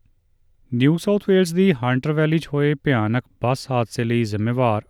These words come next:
ਅਠਵੰਜਾ ਸਾਲਾ ਡਰਾਈਵਰ ਬ੍ਰੈਟ ਬਟਨ ਨੂੰ ਆਪਣੇ ਬੱਚਿਆਂ ਦੀ ਦੇਖਭਾਲ ਹਿੱਤ ਜ਼ਮਾਨਤ ਦੇ ਦਿੱਤੀ ਗਈ ਹੈ। ਧੁੰਦ ਪਈ ਤੇ ਹੋਏ ਇਸ ਹਾਦਸੇ 'ਚ ਬੱਸ ਪਲਟਣ ਨਾਲ ਦਸ ਲੋਕਾਂ ਦੀ ਮੌਤ ਹੋ ਗਈ ਸੀ।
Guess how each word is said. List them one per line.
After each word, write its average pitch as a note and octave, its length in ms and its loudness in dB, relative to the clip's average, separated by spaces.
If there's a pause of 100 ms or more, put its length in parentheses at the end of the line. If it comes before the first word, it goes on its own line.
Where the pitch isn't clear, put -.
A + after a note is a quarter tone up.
ਅਠਵੰਜਾ A#2+ 380 -2
ਸਾਲਾ C3+ 300 0
ਡਰਾਈਵਰ A2+ 520 0 (280)
ਬ੍ਰੈਟ B2+ 260 -2 (120)
ਬਟਨ A2+ 320 -2
ਨੂੰ A2 300 0 (220)
ਆਪਣੇ B2+ 260 0
ਬੱਚਿਆਂ B2 440 0
ਦੀ B2 200 2
ਦੇਖਭਾਲ A2+ 600 -2
ਹਿੱਤ G#2+ 400 -6 (140)
ਜ਼ਮਾਨਤ A2+ 580 -2
ਦੇ G#2+ 80 -2
ਦਿੱਤੀ G2+ 260 -8
ਗਈ G#2+ 220 -2
ਹੈ। G2+ 100 -4 (480)
ਧੁੰਦ A2+ 240 -2
ਪਈ B2+ 240 0
ਤੇ C3+ 140 0
ਹੋਏ A#2 220 -2
ਇਸ A#2+ 180 -6
ਹਾਦਸੇ A2 480 -2
'ਚ - 100 -12 (300)
ਬੱਸ B2 340 -4
ਪਲਟਣ C#3 340 0
ਨਾਲ C#3 140 2
ਦਸ A2+ 340 -2
ਲੋਕਾਂ A#2+ 280 -4
ਦੀ A2+ 80 -2
ਮੌਤ G#2+ 320 -2
ਹੋ A#2 100 -4
ਗਈ A#2+ 140 0
ਸੀ। A#2+ 300 -2